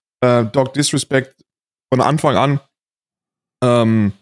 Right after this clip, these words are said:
immer mal so ein, so, so ein bisschen verfolgt und dann ein bisschen mehr und hab mich immer drüber kaputt gelacht, was der so macht, ne, weil die Auftritte halt schon irgendwie,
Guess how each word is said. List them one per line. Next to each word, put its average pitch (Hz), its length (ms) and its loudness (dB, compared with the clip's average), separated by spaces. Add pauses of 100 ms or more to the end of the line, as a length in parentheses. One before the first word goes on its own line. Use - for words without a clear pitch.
(540)
immer 170 180 2
mal 139 160 0
so 120 100 0
ein, 113 240 0
so, 120 320 -2
so 120 100 -2
ein 120 140 0
bisschen 165 340 0
verfolgt 151 440 -2
und 123 80 -2
dann 120 140 0
ein 113 60 -2
bisschen 117 300 -2
mehr 143 280 2
und 127 100 2
hab 117 80 0
mich 120 200 -2
immer 175 260 2
drüber 139 220 0
kaputt 139 280 -4
gelacht, 120 260 0
was 113 140 -2
der 113 140 -2
so 110 80 0
macht, 113 300 -2
ne, 110 180 0
weil 107 100 0
die 110 100 2
Auftritte 117 420 -2
halt 110 180 0
schon 117 200 0
irgendwie, 107 480 0